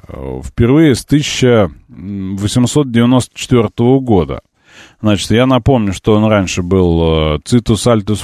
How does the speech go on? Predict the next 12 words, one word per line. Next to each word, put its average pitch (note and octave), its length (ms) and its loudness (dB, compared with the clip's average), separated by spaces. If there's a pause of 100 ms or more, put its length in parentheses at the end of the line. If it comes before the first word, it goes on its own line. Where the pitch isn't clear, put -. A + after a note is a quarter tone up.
Fortis», - 520 -2 (160)
э, B1+ 1000 -10
«Быстрее, G#2+ 500 2
выше, G#2 300 0
сильнее», F#2 560 -2 (460)
а F2+ 100 -8
теперь D3+ 320 0
стало B2+ 480 2
«Быстрее, G2+ 460 0
выше, A2+ 240 0
сильнее, G#2+ 440 0
вместе». G2+ 760 0